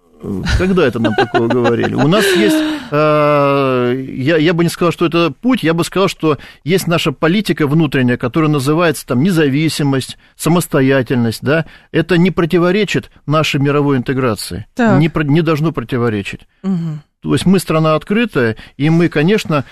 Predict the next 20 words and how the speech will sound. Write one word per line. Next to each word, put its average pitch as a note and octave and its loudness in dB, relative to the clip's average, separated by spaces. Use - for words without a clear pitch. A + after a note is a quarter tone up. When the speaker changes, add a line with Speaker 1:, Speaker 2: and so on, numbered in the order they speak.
Speaker 1:
должны D3 2
ориентироваться E3+ 0
на C#3 -2
какие-то D#3 -2
лучшие D#3 0
качества, D3+ -2
стандарты, C#3+ -2
правила C#3+ 0
жизни C3 0
для, B2 0
для, A2 -4
просто F#3 -2
для B2 0
рядовых D3 2
граждан, A2+ -2
для C3 -2
рядовых C3+ 0
граждан. A2 -4
Поэтому, F3+ 0
ам, D3 0